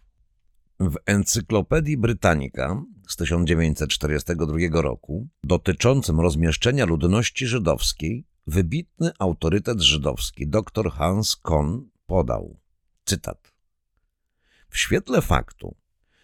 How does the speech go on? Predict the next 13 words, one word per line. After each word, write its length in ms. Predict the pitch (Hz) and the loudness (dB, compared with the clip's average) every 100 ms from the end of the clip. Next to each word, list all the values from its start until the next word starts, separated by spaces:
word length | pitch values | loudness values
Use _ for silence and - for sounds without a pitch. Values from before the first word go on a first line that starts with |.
| _ | _
że 140 | 90 | 0
w 60 | 92 | 2
tysiąc 440 | - 143 170 175 | 2 2 2 2
dziewięćset 640 | 117 87 85 107 - 65 - | 4 4 4 2 -2 -6 -8
czterdziestym 680 | - 73 67 101 - 85 | -4 -2 2 0 0 -2
pierwszym 500 | 69 98 120 - 120 | 2 2 0 -2 0
roku 320 | 101 64 - 62 | 0 0 -6 -2
kraje 360 | 98 110 117 | 2 4 4
o 100 | - | 2
największym 680 | 87 73 71 98 123 - 76 | 2 2 0 -2 -2 -4 -4
skupisku 680 | - - 76 123 - - 82 | -4 -8 -6 -6 -6 -4 0
Żydów 420 | 92 80 53 - _ | 0 -2 -6 -12 _
nie 180 | 82 | 0